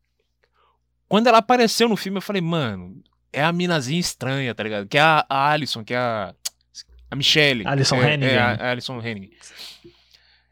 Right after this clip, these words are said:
Speaker 1: E aí eu assisti e falei, "Mano, ele vai dar em cima da minazinha estranha, mano." E ela só, "Ah, não sei o quê, na histó-, não, então, lá no acampamento, não sei o quê.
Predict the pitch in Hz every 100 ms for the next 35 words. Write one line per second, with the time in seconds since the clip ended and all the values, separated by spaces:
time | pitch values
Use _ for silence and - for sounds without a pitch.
0 | _ _ - 143 151 147 143 139 - _
1 | _ _ - 269 254 226 240 233 208 220
2 | 220 214 208 190 190 196 202 196 185 185
3 | 180 185 180 170 160 175 165 - 180 170
4 | 160 135 135 175 185 - 202 208 220 208
5 | 233 247 269 233 226 226 - 208 208 277
6 | 311 294 285 247 262 285 269 240 214 254
7 | 294 - 175 175 240 202 269 151